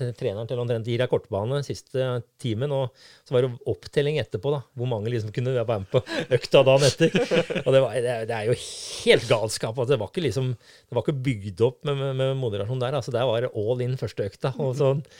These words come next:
Så, nei, jeg, jeg husker jo gjerne, vi, vi kom i land da på morgenen, ikke sant, danskebåten, og så var det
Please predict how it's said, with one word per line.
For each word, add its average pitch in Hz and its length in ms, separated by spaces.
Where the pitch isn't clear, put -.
Så, 135 160
nei, 147 140
jeg, 147 400
jeg 139 160
husker 147 300
jo 151 80
gjerne, 117 220
vi, 139 100
vi 135 80
kom 117 240
i 143 80
land 120 260
da 117 60
på 139 160
morgenen, 123 400
ikke 123 80
sant, 127 240
danskebåten, 117 560
og 127 80
så 139 160
var 113 80
det 120 80